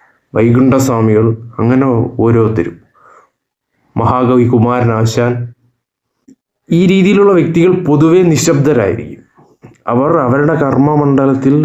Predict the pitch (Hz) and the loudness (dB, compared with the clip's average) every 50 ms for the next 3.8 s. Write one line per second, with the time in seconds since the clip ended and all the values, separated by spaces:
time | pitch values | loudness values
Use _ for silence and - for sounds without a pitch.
0 | 135 107 110 113 120 120 123 127 139 143 135 - - 110 110 113 131 143 151 131 | 0 0 2 2 2 2 2 2 2 2 0 0 -2 -2 -2 0 0 0 0 -2
1 | - - - - - _ _ _ _ _ _ _ 120 120 117 123 127 139 135 147 | -4 -6 -10 -16 -20 _ _ _ _ _ _ _ 0 2 4 4 4 4 4 2
2 | 147 147 147 143 147 147 151 135 131 135 143 143 143 135 120 110 113 117 127 127 | 2 2 2 0 0 -2 -2 -2 0 0 0 0 2 2 2 0 0 0 0 0
3 | 127 117 120 127 123 113 123 131 131 127 131 127 143 143 151 | 2 2 2 2 2 2 2 2 2 2 2 0 0 2 2